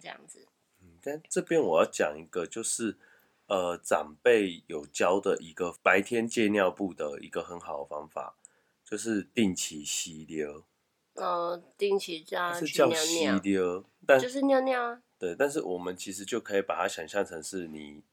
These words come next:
Speaker 2: 你大概顾一个小时到两个小时，就要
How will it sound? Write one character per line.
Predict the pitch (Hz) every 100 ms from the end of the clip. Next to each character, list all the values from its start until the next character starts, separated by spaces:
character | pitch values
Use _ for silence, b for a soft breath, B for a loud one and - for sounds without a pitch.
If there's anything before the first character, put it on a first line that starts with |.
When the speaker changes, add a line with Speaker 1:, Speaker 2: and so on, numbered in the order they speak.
| _
Speaker 2:
你 | 87 82
大 | 82 113
概 | 113
顾 | - 104 92
一 |
个 | 95
小 | 90 76
时 | -
到 | 101 92
两 | 80
个 | 76
小 | 78 67
时， | 69 80
就 | 76 104
要 | 92